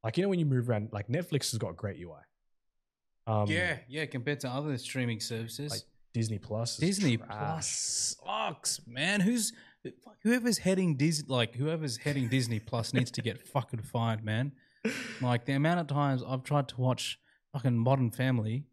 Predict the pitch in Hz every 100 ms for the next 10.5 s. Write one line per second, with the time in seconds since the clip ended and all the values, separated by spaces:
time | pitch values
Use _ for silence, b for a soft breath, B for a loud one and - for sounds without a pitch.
0 | _ _ _ _ - 107 107 113 120 117
1 | 127 117 110 123 - 131 123 117 127 123
2 | 113 110 113 120 113 131 127 117 113 117
3 | 117 110 104 110 - - 120 113 - 117
4 | 110 - 107 B B _ - 143 - -
5 | _ - 143 160 165 139 131 127 - 139
6 | 123 117 113 107 107 - 117 117 110 110
7 | 123 147 127 - 127 - 127 117 123 110
8 | - - b b b _ 147 254 277 226
9 | 165 120 123 156 - 123 - 147 143 113
10 | 104 - 110 107